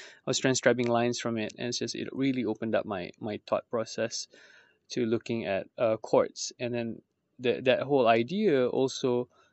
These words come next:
expands on not just, uh, a one chord idea. He was doing it over one chord vamp, but it actually goes beyond that. So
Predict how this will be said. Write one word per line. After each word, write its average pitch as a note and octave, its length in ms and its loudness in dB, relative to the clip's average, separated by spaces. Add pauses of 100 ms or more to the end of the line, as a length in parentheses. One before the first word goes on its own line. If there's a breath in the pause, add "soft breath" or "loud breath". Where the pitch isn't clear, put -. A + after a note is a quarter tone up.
(220 soft breath)
expands C3+ 720 0
on B2+ 260 -2
not B2+ 220 -4
just, - 500 -4 (240)
uh, A#2 280 2 (420)
a C#3+ 80 0
one C3 360 2
chord B2+ 200 2
idea. A#2+ 220 0
He B2 80 -2
was B2+ 140 0
doing C3 160 -2
it A#2+ 60 -4
over A2+ 180 -2
one A2+ 260 -2
chord - 300 -6
vamp, B2 260 -4
but F2 100 -6
it A2 80 -4
actually A#2 260 -6
goes - 220 -10
beyond F#2+ 520 -8
that. - 240 -8
So - 420 -12